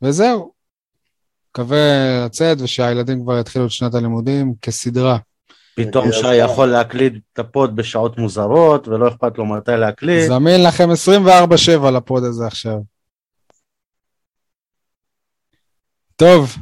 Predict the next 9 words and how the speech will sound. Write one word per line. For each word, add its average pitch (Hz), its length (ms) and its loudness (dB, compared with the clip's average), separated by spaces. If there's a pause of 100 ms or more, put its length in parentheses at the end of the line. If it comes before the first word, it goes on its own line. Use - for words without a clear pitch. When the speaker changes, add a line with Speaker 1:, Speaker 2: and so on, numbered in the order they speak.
(180)
Speaker 1:
אה, 139 1300 2
חברים, 139 580 0 (440)
מה 139 180 0
בוער 170 280 0
בכם? 143 300 -8 (160)
יניב, 139 360 -2
מה 147 140 0
בוער 160 260 0
בך? 135 260 -8